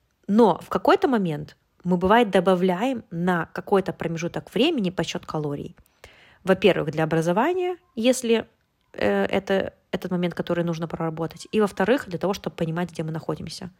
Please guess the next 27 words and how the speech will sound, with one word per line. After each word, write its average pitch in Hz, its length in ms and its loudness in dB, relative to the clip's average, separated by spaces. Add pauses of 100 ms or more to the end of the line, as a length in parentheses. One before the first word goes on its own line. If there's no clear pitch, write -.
(460)
Но 202 420 4
сразу 180 340 -2
скажу 185 380 -2
еще 180 400 -4
раз 160 180 -10
то, 170 140 -4
что - 300 -8 (360)
процесс 196 360 4
снижения 170 460 0
веса, 196 380 -2
процесс, - 380 -10 (260)
э, - 300 -8
похудения 180 640 0 (800)
в - 100 -10
моем 185 640 4
методе 170 400 2
работы, 156 520 0 (280)
он, 233 260 2 (260)
как - 180 -6
правило, 208 280 4
происходит 175 440 -2
не 160 120 -4
с-, - 140 -10
не 175 160 -2
в - 60 -12
начале 247 400 2
работы, 160 480 -4